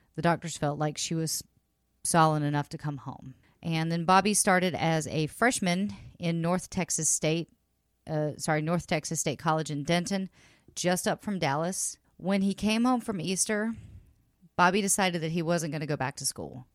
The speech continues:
And I'm not really sure where,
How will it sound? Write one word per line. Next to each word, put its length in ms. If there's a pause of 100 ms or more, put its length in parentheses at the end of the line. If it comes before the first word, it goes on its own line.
(120)
And 560 (320)
I'm 120
not 320 (840)
really 840 (280)
sure 840 (100)
where, 800